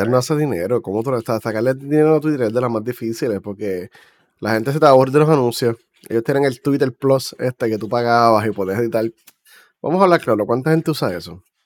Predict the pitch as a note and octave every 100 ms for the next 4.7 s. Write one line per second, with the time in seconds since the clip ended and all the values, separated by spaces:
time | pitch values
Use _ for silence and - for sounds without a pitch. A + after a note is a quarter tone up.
0 | _ C#3+ C#3+ C3+ A#2+ B2+ B3+ A#3+ _ _
1 | _ _ _ _ _ - - - D3 C#3
2 | D#3+ F#3 G#3 F3+ G3 E3 - A2+ G#2 G#2+
3 | A2 B2+ C#3 D3 F3 D3 D3+ D#3 C#3 C#3
4 | C#3 C#3 C#3 C#3 F3+ E3+